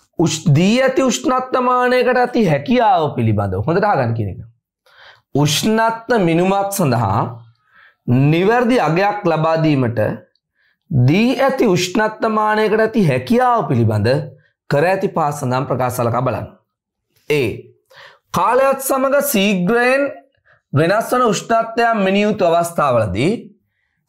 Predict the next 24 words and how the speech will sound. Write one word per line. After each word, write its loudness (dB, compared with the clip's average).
ඒ 2
සඳහා 0
දී 2
ඇති 0
උෂ්ණත්වමානය -2
උෂ්ණත්වය 0
සමග 0
උෂ්ණත්ව 0
මිතික 0
ගුණය 0
විශාල 2
ලෙස 0
වෙනස් 0
වන 0
ආකාර -2
එකක් -4
විය 0
යුතුය. -4
වැරදි. 0
දැන් 2
ඔය 2
කියන්නේ 0
උෂ්ණත්වයත් 0
එක්ක -2